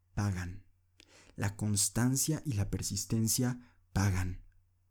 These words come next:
Y muy bien. La constancia te va a traer resultados extraordinarios. Y de eso yo soy testigo. La constancia me trajo resultados extraordinarios con mi cuerpo. Pero es importante,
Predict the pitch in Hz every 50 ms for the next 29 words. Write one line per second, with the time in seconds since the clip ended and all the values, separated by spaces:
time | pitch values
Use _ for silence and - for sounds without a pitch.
0 | _ - 123 110 104 101 104 101 92 98 92 90 - - - - - - - -
1 | _ _ _ - - _ _ _ _ _ _ _ _ _ - - - - - 107
2 | - - 107 104 98 - - - 117 131 135 127 - 90 85 - - - - -
3 | - - - - - - - _ _ _ _ - - 107 107 107 110 - - 156
4 | 165 160 - 110 95 95 98 107 113 - - 175 - - - 180 170 - 175 160
5 | - 110 92 98 - - - - - - - - _ _ _ _ _ - - 101
6 | - - - - - 113 127 165 170 165 165 190 254 302 320 302 - - - -
7 | - - 156 - 151 185 - - 254 240 247 - 262 247 247 254 240 - - 233
8 | 233 202 - - - - - - - - - - - - - - - 156 151 143
9 | - - 165 185 214 208 - 214 196 165 165 - 156 147 - 190 180 160 - -
10 | 143 127 - 139 123 127 139 147 - - - - - - - - - 117 120 117
11 | 110 120 120 123 123 123 123 117 101 - - 92 87 82 82 87 90 - - -
12 | - - - - - _ _ _ _ _ _ _ _ _ _ _ - - - -
13 | - - - 113 127 - - 185 160 - 127 117 - - 110 107 - - -